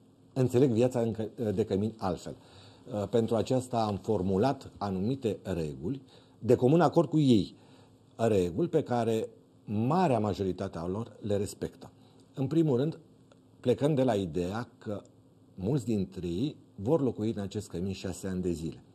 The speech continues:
Ori, dacă în casă la tine nu faci curățenie, nu-ți face altcineva. Nu e mai puțin adevărat că întregul nostru personal ajută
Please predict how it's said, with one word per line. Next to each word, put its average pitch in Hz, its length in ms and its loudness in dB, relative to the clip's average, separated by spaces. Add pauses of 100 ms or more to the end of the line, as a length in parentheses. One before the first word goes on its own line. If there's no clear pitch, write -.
(400)
Ori, 107 140 -8 (100)
dacă 107 360 -6 (100)
în 101 180 -2
casă 147 320 2
la 98 120 0
tine 76 300 -8 (100)
nu 113 120 -10
faci 104 200 -8
curățenie, 87 640 -8 (720)
nu-ți 110 160 -6
face 80 240 -10
altcineva. 76 500 -10 (880)
Nu 87 280 -4
e 143 80 2
mai 139 160 0
puțin 101 280 -8
adevărat 87 540 -6
că 92 80 -8
întregul 113 440 -2
nostru 95 240 -2
personal 87 640 -8 (280)
ajută 95 600 0